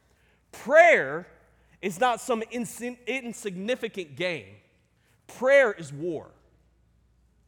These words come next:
Prayer is not some insignificant game that we're playing. Prayer is war. And so what the enemy doesn't want you to do is he doesn't want you to be prepared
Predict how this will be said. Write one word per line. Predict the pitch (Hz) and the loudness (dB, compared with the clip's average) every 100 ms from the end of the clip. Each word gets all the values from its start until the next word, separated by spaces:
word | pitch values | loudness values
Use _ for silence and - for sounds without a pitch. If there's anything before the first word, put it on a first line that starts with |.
| _ _ _ _ _ _ _ _ _ _ _ _ _ - | _ _ _ _ _ _ _ _ _ _ _ _ _ -6
Prayer | 277 339 339 | 0 0 0
is | |
not | 240 285 | -2 -4
some | - 269 | -2 -6
insignificant | 247 269 - 240 190 240 240 196 208 151 | -6 -10 -10 -14 -8 -6 -6 -8 -10 -6
game | 196 220 170 98 - | -4 -4 -6 -10 -14
that | 175 | -12
we're | 170 185 | -8 -10
playing. | - 202 170 110 - _ _ _ _ _ _ _ _ - | -6 -4 -4 -6 -16 _ _ _ _ _ _ _ _ -20
Prayer | - 269 277 233 175 | -4 2 4 2 -2
is | - 165 | -8 -14
war. | 139 156 233 214 - - _ _ _ _ _ _ _ _ - | -12 -10 -6 -8 -8 -18 _ _ _ _ _ _ _ _ -18
And | 160 | -10
so | |
what | 233 | -8
the | 202 233 | -8 -6
enemy | 294 320 294 | -6 -6 -8
doesn't | 147 226 247 247 262 196 | -4 -2 -2 -4 -12 -10
want | 208 226 - 202 | -8 -8 -8 -10
you | 214 | -12
to | 208 151 | -12 -18
do | 127 123 214 160 113 107 107 _ _ _ _ _ _ - | -18 -12 -8 -8 -8 -16 -20 _ _ _ _ _ _ -18
is | 156 | -14
he | 220 | -10
doesn't | 180 240 220 220 | -6 -4 -4 -6
want | 208 202 202 | -6 -10 -10
you | 170 | -12
to | |
be | 151 151 | -10 -12
prepared | - 139 - 185 123 | -14 -20 -14 -12 -12